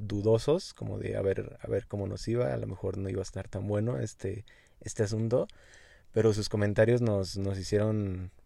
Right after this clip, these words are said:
pues, todavía convencernos más de que, de que es un buen proyecto, de que vamos bien,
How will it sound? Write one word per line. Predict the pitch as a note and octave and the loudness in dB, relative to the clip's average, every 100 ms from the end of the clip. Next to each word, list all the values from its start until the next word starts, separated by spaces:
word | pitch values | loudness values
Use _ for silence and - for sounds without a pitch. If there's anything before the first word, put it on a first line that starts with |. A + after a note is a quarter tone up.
| _ | _
pues, | - G2+ - - - | -8 -8 -10 -20 0
todavía | A2 A2 A2 A2 A2 G#2+ G2 - - - - - - | 8 8 8 8 8 6 0 -6 -18 -20 -20 -20 -8
convencernos | - G#2+ G#2 A2+ A2 A#2 | 0 2 2 4 4 4
más | A2 G#2+ G#2 | 2 2 0
de | G#2+ | -2
que, | G2+ G2 G#2 - | -2 -2 -4 -6
de | G2+ F#2+ | -4 -4
que | - | -2
es | G2+ - | -2 -2
un | G#2+ G#2 | -2 0
buen | G#2 | -2
proyecto, | G#2 G2+ A2+ - D3 | 0 0 0 0 0
de | B2+ | 0
que | - | 0
vamos | F#2+ G#2 G#2 G2 | -2 0 -2 0
bien, | A2+ E3 A#3+ | 0 0 -6